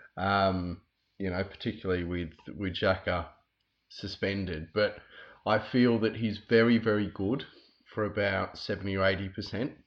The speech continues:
but the twenty percent that he does badly, and that's all down to his inexperience, really exposes us heavily.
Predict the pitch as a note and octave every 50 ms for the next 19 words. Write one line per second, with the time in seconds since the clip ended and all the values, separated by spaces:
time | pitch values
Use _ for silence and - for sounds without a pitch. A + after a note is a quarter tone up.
0 | _ _ G#2+ F2+ - - F#2+ F#2 - - A#2 G#2 G#2 G2+ G2 - G2 - - F#2+
1 | F#2+ - - F2+ E2 F#2+ F#2+ F#2+ F#2 F#2 F2 - _ - _ _ _ _ _ _
2 | _ _ _ _ _ G#2 G#2+ G#2+ G2 G2 F#2+ - - - G2 G2 G2+ G2 G2 G2
3 | G2 F2+ F2+ G2+ C3+ - - - _ - F#2+ F#2+ G2 G2 F#2 - - - - -
4 | _ _ _ _ A#2+ A2+ A2 G#2+ G2 G#2 G#2+ G2+ G2 F#2+ F#2 G#2 G#2+ F#2+ F#2 G2
5 | F#2+ F#2 F2 - - - G#2 G2 G2 G2 G2 G2 F#2+ - - _ _ _ - -
6 | _ _ _ - A2 A2 A2 A#2 A#2 A#2 B2 B2 A#2 A2 A2 G2 G2 - - -
7 | G2+ F#2+ F#2+ F#2+ F#2 F#2+ F2+ F2+ F#2 E2+ - - - G2+ E2+ D#2+ F#2 D#2+ D#2+ D#2
8 | D#2